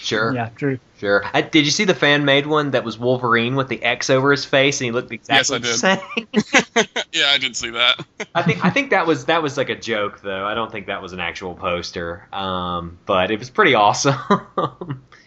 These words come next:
Speaker 3: It's gonna be interesting to see what other posters they come out with because, I mean, those are the, really the only actors that have a younger version of them in that movie. Because there's not gonna be an older Mystique and an older Beast and stuff like that, so I really don't know where they're gonna go from that in terms of posters.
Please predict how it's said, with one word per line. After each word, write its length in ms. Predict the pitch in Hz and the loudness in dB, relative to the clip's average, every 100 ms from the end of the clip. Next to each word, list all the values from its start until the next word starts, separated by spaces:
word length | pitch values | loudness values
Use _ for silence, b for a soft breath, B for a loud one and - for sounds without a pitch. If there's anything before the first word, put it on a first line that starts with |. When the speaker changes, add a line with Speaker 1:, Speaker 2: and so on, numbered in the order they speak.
| _ | _
Speaker 3:
It's 120 | 147 | -8
gonna 140 | 226 | -6
be 80 | 226 | -4
interesting 320 | 196 180 147 | -6 -8 -8
to 40 | 135 | -8
see 80 | 139 | -8
what 140 | 135 | -8
other 180 | 131 127 | -6 -8
posters 500 | 123 123 - 123 117 | -10 -10 -10 -10 -10
they 120 | 120 | -12
come 180 | - 123 | -6 -4
out 140 | 127 | -4
with 100 | 123 | -6
because, 220 | 135 139 | -10 -6
I 60 | 135 | -2
mean, 100 | 139 | 0
those 180 | 151 202 | 0 -4
are 60 | |
the, 80 | 220 | -6
really 200 | 196 175 | -6 -6
the 80 | 147 | -2
only 180 | 147 139 | 0 0
actors 460 | 131 - 143 131 131 | -4 -6 -8 -8 -6
that 180 | 123 - _ _ - | -6 -6 _ _ -8
have 200 | 143 131 | -6 -4
a 60 | |
younger 360 | 127 139 135 127 | 2 4 2 0
version 400 | 127 143 127 123 | -2 -2 0 -2
of 160 | 120 | -2
them 200 | 123 120 | -2 -2
in 180 | 110 135 | 2 2
that 140 | 120 - | 2 -2
movie. 540 | 127 139 113 95 131 _ b b b b - | -4 -6 -8 -8 -10 _ b b b b -8
Because 280 | - 135 | -2 0
there's 160 | 135 131 | 0 2
not 120 | 156 | 2
gonna 100 | 156 | 2
be 80 | 139 | 0
an 80 | 131 | 0
older 200 | 135 131 | 0 0
Mystique 440 | 127 - 135 127 | 0 0 -2 -4
and 80 | 131 | -4
an 80 | 123 | -2
older 220 | 123 120 | -4 -6
Beast 400 | 120 123 131 - | -8 -8 -6 -6
and 100 | 120 | -4
stuff 200 | 113 123 | -6 -6
like 160 | 123 113 | -10 -8
that, 160 | 123 117 | -6 -4
so 100 | 131 | -4
I 40 | |
really 160 | 135 139 | -4 -4
don't 140 | 131 | -2
know 80 | 151 | -4
where 160 | 131 131 | -4 -6
they're 100 | 131 | -4
gonna 160 | 131 | -4
go 160 | 123 127 | -4 -6
from 180 | 131 123 | -4 0
that 200 | 127 131 | 0 0
in 60 | 131 | -2
terms 240 | 135 123 | -2 -4
of 80 | 107 | -6
posters. 680 | - 135 - 98 143 - | -4 -2 -4 -6 -4 -4